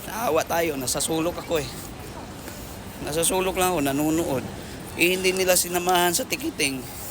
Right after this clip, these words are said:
Nga, tapos sabi ng tita, naiiwan lang daw niya yung gamit niya, ayaw din. Kasi daw, baka mawala daw.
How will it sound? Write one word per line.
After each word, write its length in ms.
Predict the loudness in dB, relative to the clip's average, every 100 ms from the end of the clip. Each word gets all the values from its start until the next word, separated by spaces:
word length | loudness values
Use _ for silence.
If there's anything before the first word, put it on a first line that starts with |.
| -2
Nga, 240 | 0 2
tapos 320 | 0 0 2 2
sabi 240 | 2 0
ng 80 | 0
tita, 320 | 0 0 2
naiiwan 640 | 2 2 4 6 6 6
lang 160 | 6 6
daw 80 | 6
niya 240 | 6 6
yung 80 | 4
gamit 400 | 4 2 0 0
niya, 160 | 0 2
ayaw 240 | 4 4 4
din. 240 | 2 2 -4 -14 -16 -16 -14 -14 -14 -14 -14 -8 0
Kasi 240 | 2 2
daw, 160 | 2 4
baka 600 | 4 6 6 6 4 2
mawala 400 | 2 2 2 2
daw. 280 | 2 2